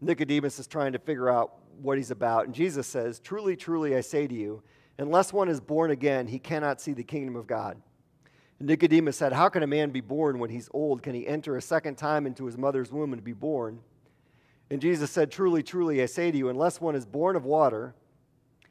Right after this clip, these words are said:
and the Spirit, he cannot enter the kingdom of God. That which is born of the flesh is flesh, and that which is born of the Spirit is spirit." And he's saying really the same thing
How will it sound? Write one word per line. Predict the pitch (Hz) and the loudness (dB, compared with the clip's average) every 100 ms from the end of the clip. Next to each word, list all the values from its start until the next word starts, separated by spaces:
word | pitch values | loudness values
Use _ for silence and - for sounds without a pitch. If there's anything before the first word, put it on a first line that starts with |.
| _ | _
and | - 190 214 | 0 2 4
the | 151 | 0
Spirit, | - 123 98 - - _ _ _ _ _ _ | -4 -12 -10 -12 -16 _ _ _ _ _ _
he | - | -12
cannot | 151 175 180 160 | -2 2 4 4
enter | 156 147 | 4 0
the | 120 | -4
kingdom | - 147 120 | -4 -4 -6
of | 101 | -4
God. | 123 113 - - _ _ _ _ _ _ _ | -2 -2 -4 -12 _ _ _ _ _ _ _
That | 160 202 | 4 4
which | 185 147 | 4 0
is | 117 | -4
born | 151 185 | 0 0
of | 139 | 0
the | 131 | -4
flesh | - 165 147 | 2 2 2
is | 185 180 180 | 2 0 0
flesh, | 139 127 117 | 0 0 0
and | 139 143 | -2 -2
that | 160 | -2
which | 151 | -4
is | 135 | -8
born | 104 147 143 | -6 -4 -2
of | |
the | 113 | -6
Spirit | - - 147 117 - | -12 -6 -4 -4 -4
is | 139 | -8
spirit." | - - 113 - _ _ _ _ _ _ _ _ - | -8 -12 -12 -14 _ _ _ _ _ _ _ _ -12
And | 139 | -10
he's | - | -2
saying | 190 196 156 | 2 4 4
really | 190 170 | 4 4
the | 123 | 2
same | - 185 185 | -2 0 0
thing | - 170 151 123 127 | 0 2 2 0 -6